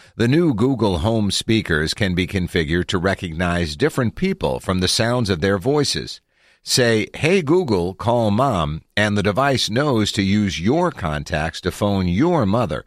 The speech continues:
not your mother-in-law. Amazon's Alexa also can't do that yet. Apple's first home speaker, the HomePod, doesn't arrive until December,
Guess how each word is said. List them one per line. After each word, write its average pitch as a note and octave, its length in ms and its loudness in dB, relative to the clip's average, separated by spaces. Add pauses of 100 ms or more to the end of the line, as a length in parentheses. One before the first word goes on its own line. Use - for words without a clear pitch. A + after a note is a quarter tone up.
(160)
not A#2 240 0
your F#2 140 0
mother-in-law. F#2 840 0 (440)
Amazon's G2 520 0
Alexa G#2 540 -2
also D3+ 460 0
can't G2+ 360 -4
do C3 160 2
that C#2 240 0
yet. B1+ 340 -6 (640)
Apple's A#2 520 2
first B2 400 0
home E2+ 300 -2
speaker, D#2+ 520 -2
the D2+ 160 0
HomePod, E2 720 0
doesn't G#2 300 0
arrive F#2 380 0
until F#2 320 -2
December, E2+ 640 -2